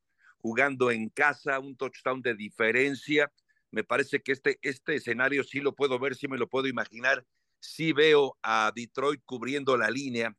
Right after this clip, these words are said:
para este partido, perdiendo el partido probablemente por un margen inferior a esos seis puntos, con lo cual, pues, estaría cubriendo la línea en las apuestas, Ciro.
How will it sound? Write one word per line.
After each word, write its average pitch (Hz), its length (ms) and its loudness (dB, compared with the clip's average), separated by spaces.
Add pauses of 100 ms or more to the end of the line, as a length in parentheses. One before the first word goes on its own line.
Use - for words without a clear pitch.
para 107 460 0
este 127 260 -4
partido, 117 560 -2 (400)
perdiendo 170 400 4
el 160 80 -4
partido 180 300 -4
probablemente 160 640 -2 (120)
por 127 140 0
un 147 120 -2
margen 143 500 0
inferior 131 720 2 (180)
a 123 100 2
esos 107 220 -2
seis 117 220 -2
puntos, 175 340 -4
con 113 160 2
lo 107 80 0
cual, 139 340 2 (380)
pues, 92 140 -4
estaría 110 340 2
cubriendo 113 460 2
la 98 100 2
línea 104 440 0
en 87 60 -4
las 90 140 -8
apuestas, 92 400 -2
Ciro. 85 220 -4